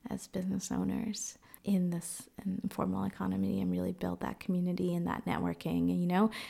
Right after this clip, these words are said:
And that's something that we talk about so much constantly, about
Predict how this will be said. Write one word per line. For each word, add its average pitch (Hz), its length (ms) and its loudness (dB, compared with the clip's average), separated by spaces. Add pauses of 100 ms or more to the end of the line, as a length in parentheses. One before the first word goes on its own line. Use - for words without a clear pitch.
(120)
And 208 100 10
that's 190 160 6
something 208 260 6
that 202 100 6
we 180 100 4
talk - 440 0
about 165 360 -2
so 165 340 2
much 170 320 0 (400)
constantly, 180 1120 2
about 175 300 -2